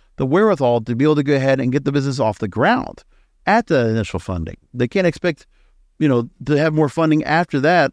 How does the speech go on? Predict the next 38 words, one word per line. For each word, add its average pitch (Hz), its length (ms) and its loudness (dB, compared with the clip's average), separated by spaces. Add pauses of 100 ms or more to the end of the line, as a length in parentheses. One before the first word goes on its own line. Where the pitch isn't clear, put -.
(200)
necessarily. 131 760 -2
And 139 100 0
if 131 80 0
they 139 140 -2
do, 190 320 2 (400)
will 160 100 4
they 180 80 2
be 175 80 0
able 170 60 2
to 160 80 2
go 151 120 2
and 139 140 0
sustain 170 640 -2 (140)
and 143 220 0
last 190 360 2
more 135 180 0
than 120 120 -2
a - 20 0
year, 127 240 0
two 135 220 -2
years, 131 300 0
five 113 320 -2
years 120 240 2
to 120 80 -8
keep 113 180 -4
the 117 80 -2
business 117 320 -4
up? - 200 0 (960)
And 165 360 2
if 165 200 0
it's 160 220 -4
not 151 240 0
them, 135 580 -2 (380)
what 123 200 0
about 165 160 2
the 160 80 2
legacy 151 360 0
operators? 135 640 -4